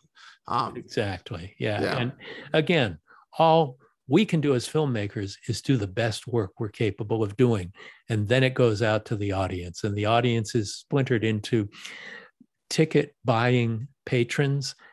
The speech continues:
Speaker 2: and people who see it for free and review it for a living. And,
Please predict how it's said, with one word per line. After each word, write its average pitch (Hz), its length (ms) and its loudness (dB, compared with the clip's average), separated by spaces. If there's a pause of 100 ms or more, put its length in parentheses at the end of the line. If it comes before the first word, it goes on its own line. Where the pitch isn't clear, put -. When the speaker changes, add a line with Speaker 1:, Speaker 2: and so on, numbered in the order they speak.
(100)
Speaker 2:
and 110 240 0
people 113 300 0
who 113 140 0
see 110 280 0
it 107 120 -2
for 110 160 -4
free 101 520 -4
and 101 200 -4
review 98 360 0
it 98 80 -4
for 107 180 -4
a 107 60 0
living. 113 420 0
And, 135 220 0